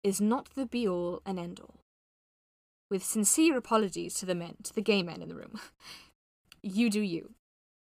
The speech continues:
But I happen to have, and very unfortunately, fallen in love and sometimes lust with the owner of one.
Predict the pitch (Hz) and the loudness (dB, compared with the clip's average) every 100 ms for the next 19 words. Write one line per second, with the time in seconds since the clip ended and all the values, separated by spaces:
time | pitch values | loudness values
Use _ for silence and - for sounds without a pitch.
0 | _ _ _ _ _ _ _ 202 - 277 | _ _ _ _ _ _ _ -6 0 0
1 | 269 285 285 254 220 196 185 - - - | 0 -4 -4 -6 -6 -4 -4 -8 -14 -20
2 | - _ _ _ _ - 190 185 180 214 | -20 _ _ _ _ -6 -4 -4 0 2
3 | 220 202 196 - 320 302 - 170 - 175 | 4 4 0 2 2 2 -2 -2 2 2
4 | - 202 _ _ _ _ _ - 233 233 | 0 -12 _ _ _ _ _ 0 6 8
5 | 240 226 - 208 214 185 170 - - - | 8 4 4 4 6 4 0 -8 -18 -20
6 | _ _ - 175 170 208 208 214 202 214 | _ _ -12 -10 -4 -2 0 0 0 2
7 | 233 - - - - _ 202 196 175 196 | 2 0 -6 -8 -8 _ -4 -4 -2 -2
8 | 180 175 - - - - | -2 -4 -12 -18 -18 -18